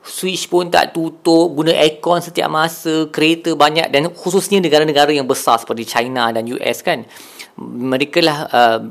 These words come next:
biggest contributor to carbon dioxide merupakan climate change punya gas dan ini merupakan,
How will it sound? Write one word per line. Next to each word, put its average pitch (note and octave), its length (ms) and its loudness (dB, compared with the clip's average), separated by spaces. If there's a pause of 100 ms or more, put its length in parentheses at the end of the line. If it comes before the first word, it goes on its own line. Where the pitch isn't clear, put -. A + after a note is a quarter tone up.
(220)
biggest E3+ 400 0
contributor D3 640 0
to B2 320 -4 (400)
carbon C3 240 0
dioxide B2+ 400 2
merupakan A2+ 320 -2
climate B2+ 400 -6
change C#3 240 -8
punya A#2+ 240 -6
gas F#3+ 320 -4
dan C3 160 0
ini B2+ 160 -4
merupakan, B2+ 560 -4